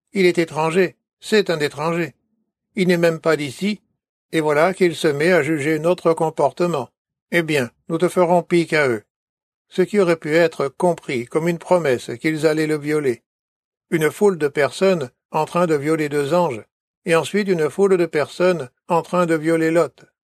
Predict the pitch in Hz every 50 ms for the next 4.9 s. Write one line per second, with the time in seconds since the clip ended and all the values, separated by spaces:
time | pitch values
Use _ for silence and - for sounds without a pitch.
0 | _ _ _ _ _ _ _ _ - 175 170 170 180 175 170 202 202 180 - 165
1 | 151 - - 175 160 - 180 170 160 165 175 175 156 - - 160 160 165 160 143
2 | 160 170 170 175 165 135 - - - 120 - _ _ _ _ _ _ - 165 175
3 | 175 - - 185 175 - 175 165 170 165 156 - - - 156 135 131 - 165 160
4 | 156 139 143 160 156 147 156 151 151 151 - - 165 147 117 - _ -